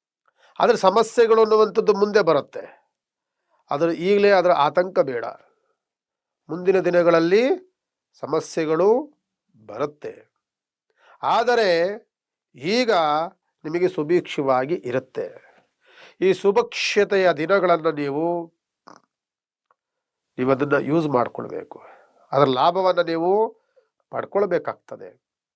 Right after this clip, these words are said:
ಇಲ್ಲ, ಈ ದಿನಗಳನ್ನು ನೀವು ನೆಗ್ಲೆಕ್ಟ್ ಮಾಡಿ ಅಜಾಗರೂಕತೆಯಿಂದ ಅದನ್ನ ನೀವೇನಾದ್ರೂ ಬಿಟ್ರೆ, ಮುಂದಿನ ದಿನಗಳಲ್ಲಿ ಇಂತಹ ಉತ್ತಮವಾದಂಥ ಯೋಗದ ದಿನಗಳು ಮೇಷರಾಶಿಯವರಿಗೆ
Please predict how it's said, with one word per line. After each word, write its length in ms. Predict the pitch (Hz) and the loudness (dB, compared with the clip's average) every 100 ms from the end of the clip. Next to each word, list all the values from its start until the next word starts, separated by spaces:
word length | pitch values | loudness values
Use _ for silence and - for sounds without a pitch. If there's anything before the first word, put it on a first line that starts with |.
| _ _ _ _ _ _ 170 | _ _ _ _ _ _ -6
ಇಲ್ಲ, 220 | 220 233 220 214 208 | -2 2 4 4 2
ಈ 300 | 127 160 220 | -2 -4 -2
ದಿನಗಳನ್ನು 460 | 180 226 233 226 220 | 0 0 2 2 2
ನೀವು 360 | 214 208 208 | 0 2 0
ನೆಗ್ಲೆಕ್ಟ್ 440 | 180 180 190 214 190 | 0 -2 0 -2 0
ಮಾಡಿ 680 | 180 165 160 156 156 165 _ _ _ _ - | 2 2 0 -2 -6 -8 _ _ _ _ -10
ಅಜಾಗರೂಕತೆಯಿಂದ 1040 | 131 135 185 196 202 202 190 175 165 151 | -6 0 2 2 2 0 -2 -4 -6 -4
ಅದನ್ನ 220 | 156 156 | -4 -4
ನೀವೇನಾದ್ರೂ 540 | 151 147 147 160 151 131 | -4 -4 -2 -2 -4 -4
ಬಿಟ್ರೆ, 400 | 131 127 123 117 110 - _ _ _ _ _ _ - | -8 -8 -8 -8 -10 -14 _ _ _ _ _ _ -8
ಮುಂದಿನ 360 | 147 156 165 | -6 -2 -2
ದಿನಗಳಲ್ಲಿ 680 | 151 147 147 139 135 135 165 190 190 _ _ _ | 0 2 2 2 2 2 4 2 0 _ _ _
ಇಂತಹ 460 | 127 151 156 160 139 | -10 -10 -4 0 2
ಉತ್ತಮವಾದಂಥ 880 | 131 143 - 170 165 156 147 139 143 | 2 -2 -4 -2 2 4 2 -2 -4
ಯೋಗದ 440 | 131 127 156 156 | -2 0 2 2
ದಿನಗಳು 440 | 147 139 131 127 123 | 0 0 0 0 -2
ಮೇಷರಾಶಿಯವರಿಗೆ 1000 | 127 147 147 131 123 131 123 120 143 | 0 0 0 0 -2 -2 -6 -2 4